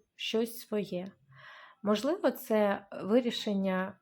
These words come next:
питання, так? Ви вже бачите, як воно вимальовується, яку фігуру воно має. Але може бути так, що ви не знаєте поки, як бути. Тому ви просто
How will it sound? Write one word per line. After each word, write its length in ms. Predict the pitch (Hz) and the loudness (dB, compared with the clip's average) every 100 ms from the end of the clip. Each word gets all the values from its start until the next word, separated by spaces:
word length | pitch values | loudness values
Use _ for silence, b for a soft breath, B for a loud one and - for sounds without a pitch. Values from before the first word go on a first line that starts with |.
| - | -8
питання, 680 | 214 - 196 185 180 180 170 | -4 2 2 2 -2 -4 -2
так? 260 | 240 - - | -4 -4 -4
Ви 120 | 202 | -2
вже 240 | 185 196 180 | 0 2 2
бачите, 680 | 208 208 196 - - 185 | 4 4 2 -8 -10 -8
як 320 | 180 190 185 | -2 -2 -2
воно 280 | 175 180 190 | -4 -2 0
вимальовується, 1000 | 180 185 190 190 185 170 180 185 - - | 0 2 2 2 2 0 -4 -8 -8 -6
яку 340 | 190 196 202 208 | -2 -2 -2 -4
фігуру 540 | 220 208 214 196 180 | 0 0 0 -2 -4
воно 280 | 175 180 185 | -4 -2 0
має. 520 | 185 185 180 185 190 _ _ _ _ _ _ _ _ - B B B B B | 0 0 -2 -6 -10 _ _ _ _ _ _ _ _ -18 B B B B B
Але 720 | - 202 196 214 262 269 262 - - | 4 6 6 6 6 6 4 0 0
може 300 | 208 226 220 | 2 4 2
бути 300 | 202 208 208 | 0 -2 -2
так, 300 | 208 269 339 | 0 0 0
що 240 | - 220 | -2 -2
ви 340 | 190 240 240 226 | 2 4 4 4
не 180 | 226 | 2
знаєте 600 | 247 240 233 202 190 - 185 | 2 2 4 2 0 -4 -6
поки, 680 | - 185 185 - 185 185 - | -2 -2 -2 -2 -4 -4 -4
як 400 | 185 185 170 175 | 0 2 0 -4
бути. 720 | 175 214 208 - - - - _ _ b b b - | -2 0 0 -2 -8 -8 -10 _ _ b b b -2
Тому 520 | 190 208 214 208 - - - | 0 4 4 4 0 -8 -4
ви 120 | 190 | -2
просто 760 | 208 240 233 220 - 185 185 | 0 2 0 -2 -4 -2 -2